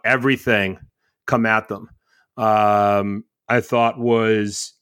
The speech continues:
a very smart selection by Allegri. Uh, the De Sciglio one was interesting. I think some of that might have had to do with if Alex Sandro was with Brazil, uh, coming back late. I'm, I, I,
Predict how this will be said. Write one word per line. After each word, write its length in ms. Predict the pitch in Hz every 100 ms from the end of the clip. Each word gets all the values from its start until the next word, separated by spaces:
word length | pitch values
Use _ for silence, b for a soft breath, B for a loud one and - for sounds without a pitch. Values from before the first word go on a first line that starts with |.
| _ _
a 320 | 120 110 104
very 340 | 101 127 131 110
smart 480 | - 123 127 117
selection 560 | - 113 113 107 - 110
by 160 | 113 107
Allegri. 560 | 104 107 101 101 101 B B B B _ -
Uh, 280 | 117 113
the 120 | 110 113
De 140 | 110
Sciglio 560 | - 147 165 165 143 131
one 240 | 127 123
was 180 | 117 113
interesting. 580 | 123 - 120 - 123 117
I 80 |
think 240 | 113 135 117
some 160 | 131
of 80 | 127
that 140 | 120 117
might 160 | 123
have 100 | 117
had 160 | 117 110
to 60 |
do 380 | 110 113 117 113
with 240 | 113 113 135
if 120 | -
Alex 280 | 120 110 -
Sandro 500 | 127 127 131 127 117
was 280 | 117 110
with 560 | 101 117 117 117 - - _ _ _ _ _ _
Brazil, 520 | 113 101 131 151 156 - _ _ _ -
uh, 480 | 113 110 110 110
coming 380 | 107 127 117 110
back 260 | 110 110 113
late. 280 | 117 151 156 _
I'm, 180 | 113 113
I, 160 | 117 110 - 120
I, 160 | 113